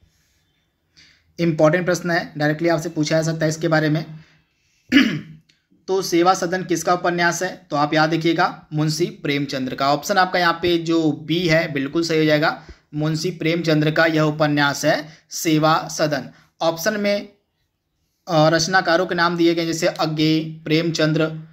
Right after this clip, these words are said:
भगवती चरण वर्मा, मैथिली शरण गुप्त, इनके द्वारा कुछ इंपॉर्टेंट रचनाएं लिख-, की गई हैं, उनको आइए देख लेते हैं। तो एक तरफ रचना है और एक तरफ उनके रचयिता दिए गए हैं। तो सबसे पहले ये बात करते हैं मुंशी,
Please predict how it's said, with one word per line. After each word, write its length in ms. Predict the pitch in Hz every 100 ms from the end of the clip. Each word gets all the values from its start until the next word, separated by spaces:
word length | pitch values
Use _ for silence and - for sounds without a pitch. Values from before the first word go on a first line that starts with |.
| _ _ _
भगवती 420 | 139 156 160 160 165
चरण 280 | 165 160
वर्मा, 640 | 156 147 156 160 165 160 - 147
मैथिली 400 | 151 156 160 180
शरण 340 | 170 156 156
गुप्त, 380 | 139 - - 170
इनके 260 | 170 196
द्वारा 180 | 196 190
कुछ 300 | 190 196 -
इंपॉर्टेंट 540 | 175 165 160 160 190 175
रचनाएं 400 | 160 160 160 170
लिख-, 320 | 160 - -
की 120 | 165
गई 180 | 165 156
हैं, 240 | 160 156
उनको 260 | 165 160 165
आइए 200 | 151 180
देख 220 | 151 151
लेते 220 | 151 151
हैं। 420 | 147 180 - _ _ _ _ _ _ _ _ _ _ _
तो 400 | 190 190 202 - 185
एक 200 | 185 196
तरफ 180 | 190 185
रचना 360 | 156 165 180
है 200 | 185 190
और 160 | - 165
एक 140 | 160
तरफ 220 | 165 175 -
उनके 220 | 151 170
रचयिता 420 | 156 143 135 151
दिए 220 | 151 151 151
गए 80 |
हैं। 240 | 147 165 190
तो 100 | 165
सबसे 280 | 165 156 202
पहले 180 | 190
ये 100 | 185
बात 240 | 175 165 170
करते 220 | 170 185
हैं 80 | 165
मुंशी, 260 | 151 151